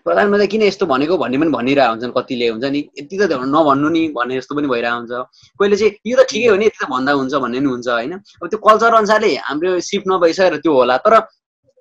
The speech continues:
अ, as an comedian, as a राइटरले चाहिँ त्यो, त्यो कुरामा जोक्स बनाउनु पर्ने बेलामा चाहिँ त्यो लाइन ड्र गरे हुन्छ automatically, consciously त्यसरी।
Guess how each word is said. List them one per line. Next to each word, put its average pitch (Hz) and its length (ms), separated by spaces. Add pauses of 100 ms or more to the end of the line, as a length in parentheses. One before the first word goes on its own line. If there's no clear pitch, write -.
(120)
अ, 147 40 (120)
as 208 100
an 226 100
comedian, 202 460
as 175 60
a 170 100
राइटरले 185 360
चाहिँ 202 160
त्यो, 196 280 (460)
त्यो 254 200
कुरामा 208 320
जोक्स 190 220
बनाउनु 175 300
पर्ने 170 220
बेलामा 160 320
चाहिँ 190 160
त्यो 143 340
लाइन 190 240
ड्र 190 200
गरे 180 240
हुन्छ 117 280
automatically, 165 800
consciously 160 640
त्यसरी। 180 440